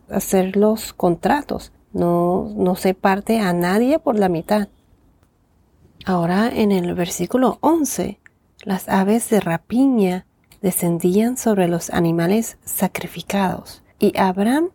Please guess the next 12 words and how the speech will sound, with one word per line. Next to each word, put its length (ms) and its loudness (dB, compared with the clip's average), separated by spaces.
los 300 0
ahuyentaba. 880 -2
Abraham 640 2
siguió 400 4
las 240 0
instrucciones 840 0
del 120 0
Señor. 520 -2
Él 160 0
preparó 500 2
el 160 0
sacrificio 920 -2